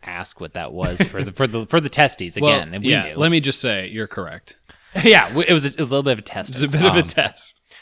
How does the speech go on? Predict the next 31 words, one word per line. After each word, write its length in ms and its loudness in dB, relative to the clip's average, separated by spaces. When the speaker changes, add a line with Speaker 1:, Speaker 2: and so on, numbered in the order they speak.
Speaker 3:
But, 240 4
like, 280 6
Nebbiolo 540 8
is 120 2
off-putting 580 2
to 260 -2
a 80 -4
lot 240 2
of 80 -6
people 400 -12
because, 360 -8
like, 180 -4
it 140 -4
Speaker 2:
Hmm. 40 -2
Speaker 3:
is 580 -2
Speaker 1:
Hmm. 200 -8
Speaker 3:
as 320 2
much 360 -2
as 120 -6
it 80 -8
is. 200 -6
Like, 180 2
I've 160 0
got 160 6
a 40 4
ninety-five 920 0
Nebbiolo 580 0
at 60 -2
home, 300 -4
and 160 -4
that's 280 -2